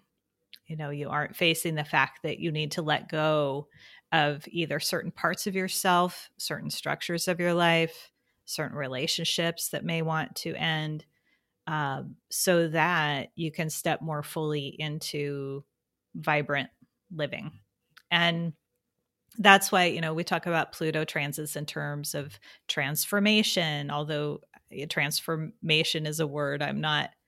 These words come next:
I mean, I use it, but I realize it's a euphemism. You know, it makes it sound really pretty. The process <laughs> of transformation is usually not that pretty.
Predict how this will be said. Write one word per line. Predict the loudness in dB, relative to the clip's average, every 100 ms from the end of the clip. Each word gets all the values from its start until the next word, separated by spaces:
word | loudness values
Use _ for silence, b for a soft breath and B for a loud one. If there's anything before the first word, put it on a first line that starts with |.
| _ _ _
I | 4
mean, | 6 6
I | 6 6
use | 4 2 2 4
it, | 4 4 -2 _ _ _ 2
but | 6 6 4 0 _ 4
I | 6
realize | 6 2 2 2 0 -4
it's | -6 -6
a |
euphemism. | -6 -6 -8 -10 -8 -10 -10 -12 -18 _ -12
You |
know, | -6 -4
it | 0
makes | 2 2 0
it | 0
sound | 2 2 2
really | -2 -2 -2
pretty. | -6 -6 -6 -10 -14 _ b b b b -8
The |
process | 6 10 10 8 4 10
<laughs> | 10
of | 10
transformation | 8 8 8 6 2 2 2 4 4 2
is | -2 0
usually | 0 0 0 2 2
not | 2 0 2
that | 0 -2
pretty. | -8 -8 -10 -14